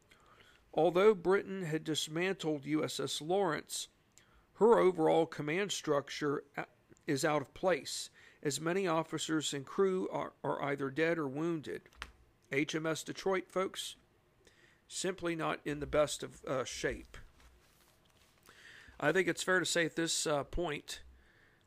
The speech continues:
um, that, yes, both sides are still in the game, but the key, uh, vessels are, have really taken the massive hits. Now, come around eleven forty-five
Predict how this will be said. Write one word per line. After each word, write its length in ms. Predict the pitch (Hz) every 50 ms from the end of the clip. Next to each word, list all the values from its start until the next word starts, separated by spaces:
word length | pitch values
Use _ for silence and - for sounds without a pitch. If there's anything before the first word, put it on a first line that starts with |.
| _ -
um, 440 | 160 151 143 131 127 120 90 - - _ _ _ _ _ _ _ _ _ _ _ _ _ _ -
that, 260 | - 139 135 - - _ _ _ _ _ _ _ _ _ _
yes, 340 | - 139 160 175 160 - -
both 300 | - - 147 170 190 175
sides 420 | - - 190 180 175 170 165 143 143
are 60 | 131
still 320 | - - - 185 165 165
in 100 | 156 143
the 60 | 135
game, 480 | 135 135 147 160 160 151 - 143 143 139 - - - - - _ _ _ _ -
but 200 | 156 147 143 -
the 60 | 147
key, 340 | - - - 196 190 170 151 - _
uh, 160 | - 151 139 135
vessels 880 | 131 131 156 175 175 - - - 123 - 78 - 131 - - - - - _ _ _ _ _ _ _ _ _ _ _ _ _ _ _ _ _ _ _ _ _ _ _ _ _ - -
are, 260 | 170 151 147 147 -
have 260 | 139 139 151 147 147
really 260 | 147 160 175 165 156
taken 400 | 143 - - 156 170 - - 147
the 80 | 143 139
massive 480 | 131 139 143 143 143 - - - - - -
hits. 520 | - 139 - - - - - - - - - _ _ - - - - - - - - - - - - - - - _ _ _ _ _ _
Now, 180 | 160 156 156 151
come 260 | - - 185 208 208
around 280 | 202 196 190 190 185 175
eleven 380 | 170 165 165 175 180 196 196
forty-five 640 | 170 - 180 180 175 175 - - 170 165 160 156 151